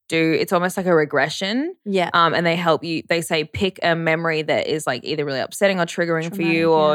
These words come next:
Speaker 2: yeah.
Speaker 1: traumatic, and you, like, go and, yeah, sit with your younger self and you tell them what you wanted to hear. Like, I've done it a few times now and it's been so profound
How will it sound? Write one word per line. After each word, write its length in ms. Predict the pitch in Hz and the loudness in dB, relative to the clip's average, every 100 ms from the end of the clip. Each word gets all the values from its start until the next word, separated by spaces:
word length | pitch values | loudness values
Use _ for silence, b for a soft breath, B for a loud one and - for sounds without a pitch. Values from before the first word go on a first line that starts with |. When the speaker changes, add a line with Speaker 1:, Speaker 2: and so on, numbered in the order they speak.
| 185 | 0
Speaker 2:
yeah. 40 | 180 b - | -8 b -8
Speaker 1:
traumatic, 440 | 170 170 160 160 | 0 2 2 2
and 160 | - 175 | -4 -4
you, 380 | 165 165 160 - - _ - | -2 0 -2 -4 -8 _ -18
like, 300 | - 165 127 | 0 0 2
go 180 | 170 160 160 | 2 2 2
and, 180 | 147 - | -4 -6
yeah, 240 | 175 143 - | -2 -2 -2
sit 240 | - 156 | -4 -2
with 160 | 147 156 _ _ | -2 -2 _ _
your 140 | 180 160 | -2 0
younger 240 | 156 156 | 2 -2
self 260 | 160 147 147 | -2 -2 -2
and 120 | 160 | -8
you 40 | |
tell 320 | 160 - 185 | -6 0 2
them 160 | 185 175 | 2 0
what 140 | 160 156 | -2 -2
you 120 | 151 | -6
wanted 360 | 147 143 135 - _ - | -6 -6 -10 -18 _ -8
to 400 | 175 135 104 87 - _ _ _ _ | -2 -2 -2 -6 -12 _ _ _ _
hear. 300 | 196 107 165 | 0 0 0
Like, 140 | 160 | 0
I've 100 | 175 | 0
done 140 | 180 175 | 2 0
it 80 | |
a 60 | 156 | -2
few 180 | - 160 | -4 -4
times 320 | 165 147 151 | 0 -2 0
now 140 | 139 | -2
and 80 | 131 | -2
it's 120 | 85 | -4
been 180 | - 151 | -6 -8
so 380 | 151 - 131 117 | -8 -4 0 0
profound 640 | 131 151 151 143 135 107 | -2 -4 -2 -2 -4 -10